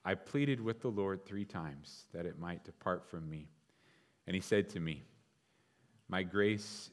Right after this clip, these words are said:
is sufficient for you, for my strength is made perfect in weakness.'" You got an answer from the Lord about your prayer,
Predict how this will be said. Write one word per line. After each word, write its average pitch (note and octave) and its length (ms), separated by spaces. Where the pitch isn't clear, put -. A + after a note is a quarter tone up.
is F#2 200
sufficient - 680
for - 160
you, E2 320
for F#2 180
my E2 200
strength - 600
is - 160
made E2 280
perfect - 540
in E2 140
weakness.'" - 640
You G2+ 100
got A#2+ 200
an A#2+ 100
answer A#2 280
from G#2 240
the G2+ 80
Lord G2 260
about F2+ 300
your E2+ 80
prayer, D2+ 500